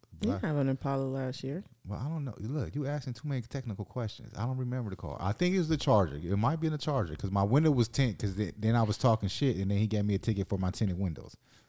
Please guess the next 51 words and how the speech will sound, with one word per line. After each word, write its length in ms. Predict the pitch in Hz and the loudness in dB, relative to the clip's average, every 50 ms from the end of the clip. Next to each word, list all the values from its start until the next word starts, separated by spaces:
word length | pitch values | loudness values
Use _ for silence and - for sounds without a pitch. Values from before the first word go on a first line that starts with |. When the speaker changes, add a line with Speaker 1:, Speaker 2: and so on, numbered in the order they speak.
| _ _ _ _ _ _ _ _ _ | _ _ _ _ _ _ _ _ _
Speaker 2:
He's, 240 | 98 92 90 - - - - | -6 -6 -6 -6 -8 -10 -6
'cause 140 | - 95 90 | -4 -4 -2
he's 180 | 87 104 101 92 | 0 -2 0 0
like, 100 | 92 87 | 0 2
"Oh, 320 | 87 95 95 87 82 76 73 | 2 2 2 2 0 -2 -4
you 200 | 71 78 87 90 | -4 -4 -4 -2
wanna 180 | 98 98 95 | -2 -2 -2
talk 240 | - - 107 101 - | 0 0 0 0 0
shit? 280 | - - 160 175 - - 65 69 - - _ - | 2 2 2 2 2 -2 -8 -16 -16 -16 _ -6
I'm 140 | 101 98 98 95 | -4 -2 -2 -2
gonna 120 | - - | -2 0
add 180 | 110 110 107 101 | 0 2 2 2
your 80 | 98 | 0
tinted 280 | - - 123 107 110 104 | 0 0 0 0 2 0
windows." 400 | 110 107 92 85 73 - - - _ _ _ _ _ _ _ _ _ _ _ _ _ _ _ _ _ _ _ _ _ _ - - | 0 0 -2 -4 -6 -10 -14 -18 _ _ _ _ _ _ _ _ _ _ _ _ _ _ _ _ _ _ _ _ _ _ -14 -10
And 120 | 87 208 | -8 -6
Speaker 1:
Hmm. 60 | 190 | -4
Speaker 2:
did 140 | 180 113 127 | -4 -4 -6
I 80 | 135 135 | -6 -8
get 120 | 135 131 131 | -8 -8 -8
my 100 | 117 113 | -8 -8
tint 260 | - - 131 113 107 - | -8 -8 -10 -10 -8 -8
taken 260 | 120 104 - 95 104 | -10 -10 -10 -10 -8
off? 240 | 107 113 110 110 - _ _ _ _ _ _ _ _ _ _ _ _ _ _ _ _ _ - | -6 -6 -6 -8 -8 _ _ _ _ _ _ _ _ _ _ _ _ _ _ _ _ _ -12
I 40 | 101 | -8
don't 80 | 113 | -6
even 100 | 113 101 90 | -6 -6 -6
think 160 | - 92 90 | -6 -8 -8
I 40 | 87 | -10
get 120 | 85 80 80 | -10 -12 -12
my 120 | 76 76 | -14 -14
tint 240 | - - 87 76 - | -16 -16 -16 -16 -16
taken 280 | - - 64 80 76 | -16 -16 -14 -12 -10
off. 160 | 73 73 76 - | -10 -10 -10 -10
So 100 | - 104 | -8 -6
I 80 | 107 131 | -6 -4
don't 140 | 143 127 | -4 -4
know 100 | 113 104 | -4 -2
what 160 | 92 95 95 87 | -2 -2 -4 -4
cars, 300 | - 101 98 92 87 80 | -4 -2 -2 -2 -2 -2
but 100 | 92 98 | -2 -2
at 100 | 107 127 | -2 -2
the 60 | 131 143 | 0 0
end 140 | 165 147 | 2 2
of 100 | 127 104 | 2 2
the 60 | 98 107 | 4 4
day, 60 | 104 | 4
what 160 | 98 98 92 | 4 2 0
I'm 80 | 90 90 | 0 -2
saying 360 | - - 117 101 92 90 85 | -2 -2 -2 -2 -2 -2 -2
is, 280 | 87 82 73 73 - | -4 -4 -6 -8 -10